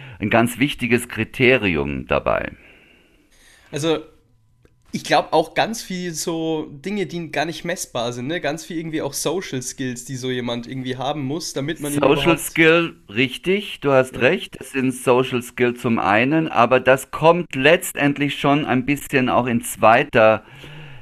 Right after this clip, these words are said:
Speaker 1: Linie. Zuerst kommt, muss man schon sagen, die künstlerische Kraft, also das Potenzial, das künstlerisch da ist. Also wie überzeugt das in einer Stimmqualität,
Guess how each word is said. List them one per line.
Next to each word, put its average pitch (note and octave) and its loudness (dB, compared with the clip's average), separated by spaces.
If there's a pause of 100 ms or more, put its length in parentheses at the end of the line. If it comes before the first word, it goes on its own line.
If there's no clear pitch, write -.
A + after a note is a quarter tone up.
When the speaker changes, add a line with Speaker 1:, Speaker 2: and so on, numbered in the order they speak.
Speaker 1:
Linie. C3 4
Zuerst A#2+ 2
kommt, B2+ 0 (1200)
muss C3+ 2
man B2+ 2
schon B2+ 2
sagen, B2 6
die B2 -4
künstlerische C3 2
Kraft, A2+ 2
also A2 0
das A2+ 2 (360)
Potenzial, A#2 2
das A2+ -4
künstlerisch A#2 -2
da F#2 4
ist. - -6 (760)
Also G2 0
wie A#2+ 0
überzeugt A#2+ 2
das A2+ 2
in G#2+ -2
einer G2+ 2
Stimmqualität, A#2+ 0